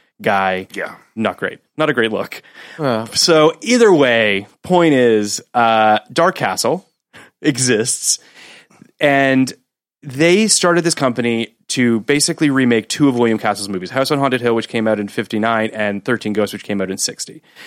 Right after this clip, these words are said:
Speaker 1: So both
Speaker 3: Mm-hmm.
Speaker 1: these are the first two films coming out of the gate, and both of them are an attempt, in nineteen ninety-nine anyway, to channel the kind of uber sort of cheesy horror vibe that is, that was William Castle.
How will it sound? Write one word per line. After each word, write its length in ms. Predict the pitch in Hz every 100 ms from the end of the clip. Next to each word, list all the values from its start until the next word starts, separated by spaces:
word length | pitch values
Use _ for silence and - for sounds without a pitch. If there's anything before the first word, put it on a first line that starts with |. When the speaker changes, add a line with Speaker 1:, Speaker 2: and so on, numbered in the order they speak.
| -
Speaker 1:
So 140 | -
both 260 | 131 165 196
Speaker 3:
Mm-hmm. 40 |
Speaker 1:
these 180 | 175 185
are 40 | 165
the 80 |
first 340 | 131 165 165 -
two 180 | - 151
films 260 | 147 127
coming 240 | - 120 110
out 80 |
of 60 | 104
the 60 | 95
gate, 320 | 104 95 - - - - -
and 220 | 135 123
both 220 | 165 185
of 80 | 190
them 180 | 196 196
are 280 | 139 131 120 _ _ _ _ _ 135
an 100 | 127
attempt, 680 | 120 - 185 131 170 - - _
in 160 | 120 120
nineteen 300 | 123 123 127
ninety-nine 380 | 123 110 104 101
anyway, 440 | 92 90 87 95 - _ _ _ _
to 580 | - 139 127 117 113 110 -
channel 760 | - - 160 165 147 110 107 107 _
the 220 | 117 113 110
kind 300 | - 117 113
of 280 | 107 95 - -
uber 500 | 139 139 147 147 139
sort 320 | 127 - 131
of 280 | 127 117 113
cheesy 720 | - - 139 135 127 131 127 123
horror 480 | - 131 127 120
vibe 600 | 104 113 110 101 92 92
that 180 | 95 101
is, 420 | 98 95 90 85 - _ _ _ _
that 140 | 117 98
was 420 | 113 110 95 92
William 280 | 101 90 87
Castle. 420 | - - - -